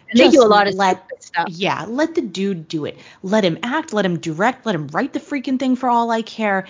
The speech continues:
Speaker 2: He's probably going to do a better job. But instead, what happened is with they saying no, he said, "I don't wanna do it anymore." And he had a yearly contract with them for this, so they couldn't say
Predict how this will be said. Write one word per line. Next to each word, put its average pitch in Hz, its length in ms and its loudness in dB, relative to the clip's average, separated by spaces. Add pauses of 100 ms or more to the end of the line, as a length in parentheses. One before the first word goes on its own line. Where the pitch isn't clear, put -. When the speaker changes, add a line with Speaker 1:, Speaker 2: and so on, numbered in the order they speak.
(140)
Speaker 2:
He's - 180 -4
probably 196 500 -2
going 170 280 -4
to 165 100 -14
do 165 160 -4
a 156 40 -4
better 156 220 -6
job. 226 420 -2 (240)
But 202 120 -4
instead, 302 420 -2
what 226 140 -4
happened 233 480 -2
is 214 260 -4 (160)
with 208 260 -6
they 240 240 -2
saying 208 400 -2
no, 262 360 0
he 262 180 -6
said, 233 340 0 (460)
"I 233 60 -6
don't 262 160 0
wanna 269 160 2
do 277 180 -2
it 415 80 -4
anymore." 151 420 -8 (460)
And 185 100 2
he 254 260 2
had 269 200 0
a 233 60 4
yearly 208 420 0
contract 226 500 -4
with 170 140 -10
them 160 180 -6
for 160 160 -8
this, 160 240 -6
so 190 200 -8
they 151 160 -2
couldn't 185 320 -4
say 214 260 -8